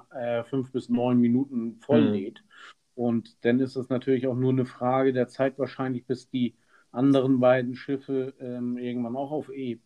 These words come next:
Speaker 1: E-Betrieb umgestellt werden.
Speaker 2: Davon kann man wohl ausgehen, dass das kommt. Also das, ähm, glaube ich auch. Ich habe jetzt keine konkreten Infos, ähm, ob das, ob oder wann das geplant ist, aber ich gehe mal davon aus, dass das, dass das kommen wird,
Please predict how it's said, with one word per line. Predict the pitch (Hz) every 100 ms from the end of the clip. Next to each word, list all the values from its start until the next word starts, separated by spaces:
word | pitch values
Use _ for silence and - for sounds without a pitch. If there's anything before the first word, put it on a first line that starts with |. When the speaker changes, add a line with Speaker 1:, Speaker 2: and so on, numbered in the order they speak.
| -
Speaker 1:
E-Betrieb | 135 123 - 135 131
umgestellt | 143 165 - 104 95
werden. | 98 92
Speaker 2:
Davon | - 113
kann | 110
man | 117 107
wohl | 110
ausgehen, | 107 110 110 104
dass | 101
das | 101 -
kommt. | - 101 117 117
Also | 98 98
das, | 104 98 - -
ähm, | 98 95 98
glaube | 95 101 101
ich | -
auch. | 98 107 -
Ich | -
habe | -
jetzt | 107 -
keine | 110 104
konkreten | - 104 - 107 107
Infos, | 104 107 - 101 -
ähm, | - 90
ob | - 90
das, | - 101 -
ob | 123 120
oder | 117 101 92
wann | 101 120
das | 113
geplant | 113 - 104 101
ist, | 101
aber | 104 98
ich | 98
gehe | - 101
mal | 92
davon | 90 - 87
aus, | 85
dass | - -
das, | 85 - - -
dass | -
das | -
kommen | - 101 120 120
wird, | 120 113